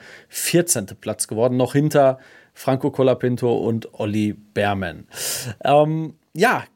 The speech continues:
kommen wir jetzt, Kevin, zur Relegation. Wir müssen entscheiden, denn zwei Teams haben an diesem Wochenende sportlich wirklich, wirklich gute Punkte geholt. Allerdings eben dieses Kontroverse,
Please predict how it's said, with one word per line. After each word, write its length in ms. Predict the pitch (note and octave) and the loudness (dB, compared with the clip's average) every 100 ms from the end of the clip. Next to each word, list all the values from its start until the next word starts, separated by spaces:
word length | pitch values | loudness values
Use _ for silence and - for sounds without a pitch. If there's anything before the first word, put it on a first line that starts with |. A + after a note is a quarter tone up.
| - | -2
kommen 240 | F#3 B3 | 0 4
wir 100 | A#3+ | 6
jetzt, 280 | G3+ G3+ - | 6 4 2
Kevin, 400 | G3 F#3 F#3+ F#3+ _ | 2 4 4 2 _
zur 200 | - C3+ | -2 0
Relegation. 580 | C3 C3 C3 - G#2 F2 - _ _ _ _ _ - - - | 2 4 2 0 -4 -6 -16 _ _ _ _ _ -18 -16 -4
Wir 220 | D3 F3 | 2 4
müssen 260 | E3 D#3+ | 4 2
entscheiden, 440 | D3 C#3 B2+ G2 G2+ | 0 0 0 0 -2
denn 160 | A2+ | -2
zwei 340 | C3 - D#3+ G#3 | 0 2 4 4
Teams 480 | G3+ E3+ D#3+ E3 - - - - | 2 -2 0 -2 -8 -18 -20 -12
haben 540 | - C3+ D3 D3 D3+ - | 0 4 4 2 -8 -8
an 140 | C3+ | -4
diesem 260 | C3 C#3+ C3 | -2 0 2
Wochenende 560 | C3 B2 B2 A2+ A#2 | 2 2 0 0 0
sportlich 1000 | A#2 - - C3+ C3 B2+ E3 B3 - - _ _ | 0 -2 4 6 4 2 2 2 0 -18 _ _
wirklich, 760 | - A#2 G#2+ A#2+ G3 G#3+ G#3 C#3 | -12 -10 -6 2 2 4 -2 2
wirklich 480 | E3+ F3 D#3 C#3 - - | 2 4 0 0 -6 -2
gute 320 | D3+ D#3 D3 | 2 4 2
Punkte 420 | - B2+ A2 B2 | 0 -2 0 0
geholt. 440 | B2+ C3 D#3 A3 - _ - - - | 4 6 6 4 -2 _ -20 -20 -2
Allerdings 540 | C3+ D3+ D#3 F#3 F#3+ | 2 4 4 2 0
eben 300 | - E3+ E3 | 0 2 2
dieses 540 | C#3 D3+ D3+ C#3+ - - | 2 4 4 4 0 -2
Kontroverse, 1080 | D#3+ D#3 - D3 C#3 E3 F#3+ G#3 A#3 C#4 | -2 0 0 2 4 6 4 6 4 4